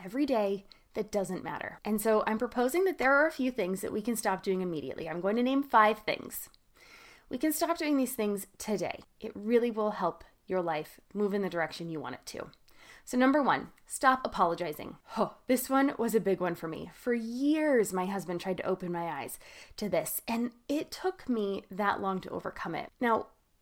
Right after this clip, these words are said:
when we say sorry and it becomes a habit, it really loses its meaning. And it's harder to apologize when we actually need to.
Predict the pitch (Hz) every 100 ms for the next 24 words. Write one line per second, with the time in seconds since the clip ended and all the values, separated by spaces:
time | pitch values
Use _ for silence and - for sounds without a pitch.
0 | _ - 240 247 349 - 403 392 - -
1 | 196 185 208 233 - 202 202 202 - 214
2 | 208 - 165 180 202 - - - - -
3 | - _ 285 - 269 330 370 311 240 226
4 | 208 185 - 175 160 139 - - _ -
5 | 220 247 - - 311 370 381 359 339 -
6 | 202 196 233 254 277 - - - 214 226
7 | 233 233 - - - - 220 185 170 170
8 | 156 - -